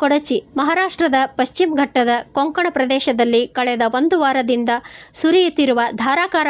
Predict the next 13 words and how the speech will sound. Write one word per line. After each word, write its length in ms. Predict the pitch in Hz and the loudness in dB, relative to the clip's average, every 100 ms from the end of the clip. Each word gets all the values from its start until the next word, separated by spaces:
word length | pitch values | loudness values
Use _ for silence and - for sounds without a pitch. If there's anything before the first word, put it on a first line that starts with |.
| 269 | 0
ಮಳೆಯಿಂದ 400 | 247 247 233 226 233 254 | 0 0 0 0 -2 -2
ಕೃಷ್ಣಾ 320 | 277 - 330 - 247 | -2 0 -2 -2 -2
ಜಲನಯನ 540 | 254 285 277 254 247 226 233 | 0 2 0 0 -2 -2 0
ಪ್ರದೇಶದ 420 | 240 240 240 233 233 285 | 0 2 0 -2 -2 0
ಕೊಯ್ನಾ 300 | 294 311 320 - - - 277 | 0 0 -2 -8 -20 -8 -2
ನವಜಾಗದಲ್ಲಿ 760 | 277 370 311 277 247 233 233 220 269 | 0 0 0 0 0 2 2 0 -2
ಮಳೆ 160 | 254 294 262 | -2 0 -2
ಹೆಚ್ಚಾಗಿದ್ದು, 580 | - 262 247 254 320 285 - - - 285 | 0 -2 0 0 0 -2 -6 -20 -6 -2
ಮಹಾಬಳೇಶ್ವರದಲ್ಲಿ 1000 | 294 339 302 294 - 262 233 233 226 226 - 262 | 0 0 0 -2 0 0 2 2 0 -2 -4 -4
ಎಂಟು 160 | 294 349 285 | -2 -2 -2
ಪಾಯಿಂಟ್ 240 | 269 - 262 | -4 -4 -2
ಏಳು 140 | 294 330 302 | 0 0 0
ಸೆಂಟಿಮೀಟರ್ 640 | 269 277 254 233 233 | 0 0 0 0 -2